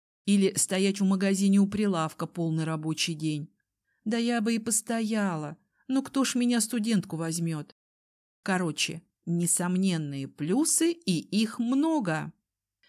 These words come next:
Правда, минусы тоже имеются, но куда ж без них? Нет,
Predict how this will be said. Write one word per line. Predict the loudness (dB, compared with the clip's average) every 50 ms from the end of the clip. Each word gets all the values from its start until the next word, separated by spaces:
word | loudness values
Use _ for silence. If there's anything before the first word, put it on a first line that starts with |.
| _ _ _ _
Правда, | -4 -2 -2 0 0 0 0
минусы | 2 2 2 2 2 2 2 0 0
тоже | 2 2 0 2 0 0 -2 -2
имеются, | 0 0 0 0 -2 -2 -4 -2 -2 -2 0 -2 -4 -4 -6 _ _ _ _ _ _
но | -2 -2 0 0
куда | 0 0 0 0 0 -2 -2
ж | -4
без | -4 -4 -4 -4 -4
них? | -4 -6 -8 -10 -14 -18 _ _ _ _ _ _ _ _ _ -18 -4 2
Нет, | 4 4 4 4 2 -4